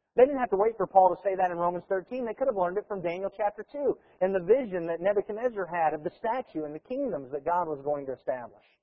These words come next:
And the Herodians, if they had given themselves over to God while they recognized that they could submit themselves to the governing authorities, that wouldn't mean that they could sell them out, selves out to the immoralities of that government. What about us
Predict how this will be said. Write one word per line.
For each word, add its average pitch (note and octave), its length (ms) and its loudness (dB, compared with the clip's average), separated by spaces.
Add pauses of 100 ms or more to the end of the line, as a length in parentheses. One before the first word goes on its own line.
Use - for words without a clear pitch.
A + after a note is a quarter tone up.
(440)
And F#3 100 2
the G3+ 60 4
Herodians, G3+ 640 10
if F#3+ 100 -2
they C4+ 140 10
had F#3+ 140 2
given A3 220 2
themselves A3 460 2
over F#3 220 2
to D#3+ 80 -2
God F3+ 320 4
while G#3 160 10
they F#3 140 4
recognized F#3 600 0
that - 80 -20
they G3+ 80 -6
could F3+ 220 -6
submit F#3+ 260 -4
themselves F3 520 2
to E3 40 -10
the C#3+ 80 -4
governing F3+ 380 2
authorities, G#3+ 500 0 (360)
that A#3+ 120 6
wouldn't A#3+ 300 4
mean F#3+ 200 -4
that G#3 100 -4
they G#3+ 100 -2
could - 240 -4
sell A3+ 180 8
them A3 140 0
out, G#3+ 240 -4
selves G#3+ 340 4
out A#3 280 0
to G#3 60 -2
the G#3+ 120 -2
immoralities A3+ 800 2
of C3 80 -2
that C3 240 -2
government. A2+ 320 -4 (2500)
What F#3 160 2
about G#3+ 180 2
us G#3+ 120 0